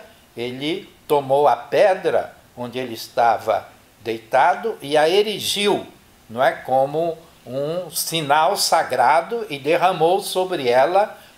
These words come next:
não é, o óleo, que era o elemento, não é, que consagrava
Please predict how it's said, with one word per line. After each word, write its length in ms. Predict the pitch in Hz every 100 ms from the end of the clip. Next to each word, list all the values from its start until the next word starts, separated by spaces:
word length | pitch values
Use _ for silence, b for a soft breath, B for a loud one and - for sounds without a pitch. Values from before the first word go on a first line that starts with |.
| -
não 160 | 117
é, 240 | 135 147 -
o 180 | 123 123
óleo, 560 | 135 170 180 131 117 101 -
que 120 | 120
era 200 | 120 135
o 120 | 143
elemento, 800 | 147 143 135 117 147 185 180 -
não 180 | 120 123
é, 240 | 151 196 B B B -
que 160 | 127 127 -
consagrava 1200 | 185 214 - 165 151 135 160 165 139 127 120 -